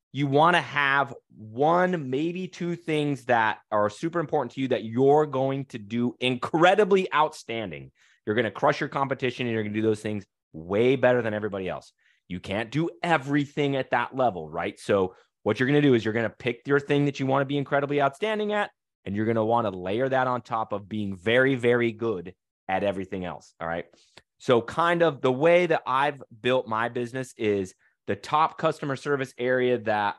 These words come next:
I've, I've really gone hard on is communication, all right?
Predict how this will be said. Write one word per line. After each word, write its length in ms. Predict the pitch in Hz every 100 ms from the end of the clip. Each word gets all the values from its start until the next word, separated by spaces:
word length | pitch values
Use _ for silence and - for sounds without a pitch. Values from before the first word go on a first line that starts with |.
| -
I've, 300 | 107 107 98 _
I've 200 | 104 98
really 220 | 117 120
gone 240 | 117 110 101
hard 320 | 107 110 123
on 220 | 135 143 - _ _
is 240 | 131 120 104
communication, 1040 | - 107 123 120 113 - 101 98 - 62 _ _
all 80 | 82
right? 200 | 82 87